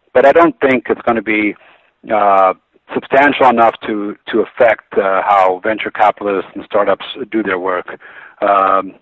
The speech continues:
you know, don't forget that venture capitalists do what they do because they enjoy, first of all, working with entrepreneurs and, and, and,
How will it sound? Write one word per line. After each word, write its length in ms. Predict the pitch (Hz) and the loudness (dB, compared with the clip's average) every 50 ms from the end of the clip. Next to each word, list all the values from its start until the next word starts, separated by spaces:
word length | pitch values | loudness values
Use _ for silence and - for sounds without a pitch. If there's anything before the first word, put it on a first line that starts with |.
| _ _ - | _ _ -8
you 80 | 117 | -6
know, 180 | 107 107 113 120 | -6 -4 -6 -4
don't 220 | - 131 139 131 | 0 0 0 2
forget 160 | - 139 131 | 2 2 2
that 100 | 123 110 | 2 2
venture 220 | 107 127 123 131 - | 2 0 0 -2 -2
capitalists 520 | - 117 113 113 - - 113 107 98 - - - 104 | 0 2 2 2 2 2 0 0 0 -2 -8 -14 -6
do 140 | 110 127 139 | -2 0 0
what 100 | 135 131 | 2 2
they 100 | - - | 2 0
do 180 | - 120 127 123 | 0 0 -2 -2
because 320 | 117 110 - - 113 104 98 101 | -2 -2 0 2 0 2 2 0
they 100 | 104 98 | -2 -2
enjoy, 640 | 98 98 101 104 104 117 117 117 117 113 110 107 - - - - - - - - - - _ _ - - | -2 -8 -10 -6 -2 2 4 4 4 4 2 0 -4 -10 -20 -20 -20 -20 -20 -20 -20 -20 _ _ -6 -2
first 220 | - 160 156 - | 0 0 0 0
of 80 | 127 120 | 0 2
all, 160 | 120 113 110 | 2 2 2
working 300 | 110 131 139 139 - 139 | 2 2 0 0 0 0
with 100 | 120 - | 0 0
entrepreneurs 800 | 120 113 107 - - 117 117 117 117 117 113 113 110 113 107 95 | 0 0 0 -2 -4 -2 -2 0 2 4 4 4 4 2 2 -2
and, 280 | 98 95 92 90 90 - _ _ - - _ - | -4 -8 -8 -10 -14 -18 _ _ -20 -20 _ -12
and, 160 | 95 98 101 98 - | -12 -12 -12 -12 -14
and, 380 | 104 98 95 92 92 90 87 | -14 -14 -14 -12 -14 -14 -16